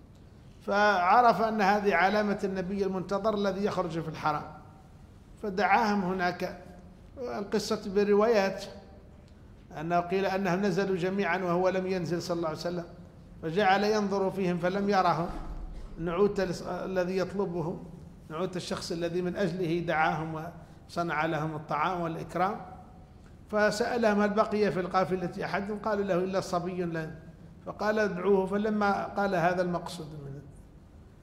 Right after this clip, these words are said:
وجعل ينظر إليه، إلى نعوته وصفاته. وكان مما كلمه به أن سأله باللات والعزى، فقال: "لا تسألني بهما، فليس شيء أبغض إلي منه".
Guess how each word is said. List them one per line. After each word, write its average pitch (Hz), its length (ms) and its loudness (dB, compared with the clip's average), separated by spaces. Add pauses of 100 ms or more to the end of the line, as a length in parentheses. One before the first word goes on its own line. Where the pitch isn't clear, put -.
(280)
وجعل 185 460 2
ينظر 208 500 2
إليه، 190 580 0 (200)
إلى 175 240 2
نعوته 180 540 -2
وصفاته. 175 800 -6 (680)
وكان 220 520 2
مما 233 140 2
كلمه 220 600 2
به 190 300 -2
أن 208 60 0
سأله 208 540 2
باللات 202 440 0
والعزى، 175 440 -2 (220)
فقال: 214 360 2
"لا 240 80 4
تسألني 214 520 -2
بهما، 165 420 -4 (180)
فليس 196 300 -6
شيء 185 340 -4
أبغض 175 300 0
إلي 160 420 -4
منه". 151 240 -14